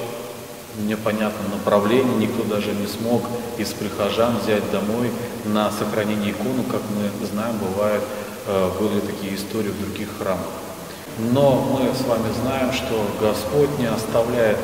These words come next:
нас грешных, и по милости Божией храм в две тысячи четырнадцатом году к восьмисотлетию был передан, э, Костромской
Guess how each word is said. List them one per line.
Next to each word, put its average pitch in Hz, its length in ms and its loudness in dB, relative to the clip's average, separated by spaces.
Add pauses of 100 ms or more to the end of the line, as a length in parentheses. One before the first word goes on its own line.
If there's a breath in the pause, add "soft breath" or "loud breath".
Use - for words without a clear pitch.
нас 98 240 0 (420)
грешных, 117 520 4 (500)
и 117 100 0
по 113 140 0
милости 113 420 0 (100)
Божией 120 480 2 (440)
храм 127 320 4
в 107 40 0
две 110 200 0
тысячи - 340 -4
четырнадцатом 110 640 -4 (100)
году 123 380 2 (140)
к - 80 -4
восьмисотлетию 107 1040 -2 (300)
был 113 200 2
передан, 104 320 0 (560)
э, 92 280 2 (300)
Костромской 101 640 -2